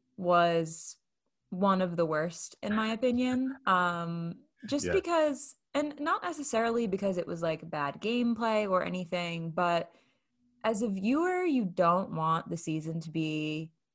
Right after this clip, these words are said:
Speaker 1: so predictable and week over week. It was, like you said, the same group just dominating, and none of the, like, fan faves that people were really rooting for, or any of the old school people got, I think,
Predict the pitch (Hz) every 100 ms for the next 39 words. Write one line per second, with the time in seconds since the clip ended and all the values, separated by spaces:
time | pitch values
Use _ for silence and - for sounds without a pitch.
0 | _ - - 156 156 160 160 170 143 -
1 | 214 226 240 254 254 _ 180 165 151 160
2 | 226 254 302 277 247 247 - - _ _
3 | _ - - 170 165 185 180 285 294 247
4 | 233 214 175 165 - 160 170 190 196 180
5 | 175 175 165 - - 165 160 160 156 156
6 | 156 160 156 156 151 156 147 156 151 151
7 | - 170 165 170 170 165 170 160 151 151
8 | 151 - - 180 175 175 175 175 170 170
9 | 165 165 165 165 - 180 175 170 160 160
10 | 156 156 220 262 240 226 220 208 202 202
11 | 165 160 147 - 165 165 - 156 160 156
12 | 143 - 139 127 - _ _ _ _ _
13 | _ _ - 170 160 160 151